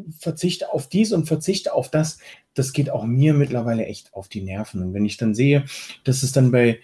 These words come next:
äh, Programmen so rund um die Schilddrüse, äh, das verbotene Dutzend und halte dich davon fern und halte dich davon fern. Ja Mensch, da muss selbst ich manchmal sagen, als Hashimoto-Mentor, was soll ich denn da noch essen? Wenn man das alles umsetzt, dann bleibt einem irgendwann nur noch ein Glas Wasser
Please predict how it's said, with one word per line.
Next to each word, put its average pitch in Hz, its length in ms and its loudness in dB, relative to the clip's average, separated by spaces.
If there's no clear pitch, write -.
äh, 120 120 4
Programmen 139 520 2
so 131 120 4
rund 156 260 2
um 135 120 2
die 127 100 2
Schilddrüse, 151 880 4
äh, 127 180 0
das 139 240 -2
verbotene 151 760 2
Dutzend - 720 -2
und 120 260 -6
halte 170 300 -2
dich 156 180 0
davon 147 420 -2
fern 156 320 -4
und 143 140 0
halte 170 240 0
dich 143 160 -2
davon 139 400 -2
fern. 143 240 0
Ja 127 80 0
Mensch, 160 500 4
da 127 100 -2
muss 160 200 6
selbst 143 280 2
ich 165 160 0
manchmal 160 340 2
sagen, 147 240 2
als 135 140 2
Hashimoto-Mentor, 147 920 2
was - 200 -10
soll 135 100 6
ich 147 120 2
denn 135 100 2
da 120 120 2
noch 139 220 0
essen? 147 380 -2
Wenn 120 120 2
man 131 180 6
das 165 320 2
alles 180 320 2
umsetzt, 156 640 2
dann 120 160 -4
bleibt - 340 -2
einem 143 240 -2
irgendwann 143 420 -2
nur 147 140 4
noch 165 220 2
ein 120 100 -4
Glas 110 400 -10
Wasser 156 480 -2